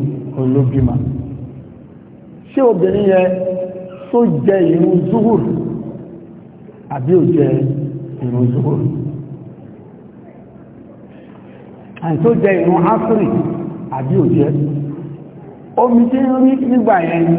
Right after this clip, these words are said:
ìyẹn ò ní ó mọ̀ sí òun. Kì í ṣe nífàsì nìyẹn. Kì í ṣe nífàsì. Òun ló rí. Tẹ́gbọ́bìnrin tó gbọ́ fíkìú yìí dáadáa ni. Àsìkò tó kí Zuhur yẹn, a kí Asri ẹ̀ pa.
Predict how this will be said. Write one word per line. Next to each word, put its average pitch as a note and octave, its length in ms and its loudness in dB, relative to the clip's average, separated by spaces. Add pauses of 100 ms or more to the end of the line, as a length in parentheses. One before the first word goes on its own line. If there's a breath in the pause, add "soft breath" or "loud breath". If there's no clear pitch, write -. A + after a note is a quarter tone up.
(640)
ìyẹn D#3+ 200 2
ò D#3+ 80 4
ní E3 100 4
ó E3+ 60 2
mọ̀ G3 180 4
sí E3 160 2
òun. D#3 160 4
Kì D#3 100 4
í - 40 2
ṣe G3+ 120 6
nífàsì F3 500 2
nìyẹn. C3 280 2 (1400)
Kì - 120 -6
í E3 60 2
ṣe F3 100 4
nífàsì. D3+ 500 4 (720)
Òun C#3 260 -4
ló C#3+ 220 4
rí. C#3+ 120 4 (600)
Tẹ́gbọ́bìnrin B3 600 0
tó A3 80 4
gbọ́ G#3+ 200 2
fíkìú A3+ 320 -4
yìí D3+ 180 0
dáadáa D3+ 380 2
ni. C#3 140 0 (920)
Àsìkò D#3 320 0
tó F3+ 100 2
kí A#3 220 0
Zuhur G#3 260 2
yẹn, D3 320 2 (560)
a D#3+ 160 0
kí E3+ 200 -4
Asri D#3+ 360 2
ẹ̀ D#3 120 2
pa. - 140 2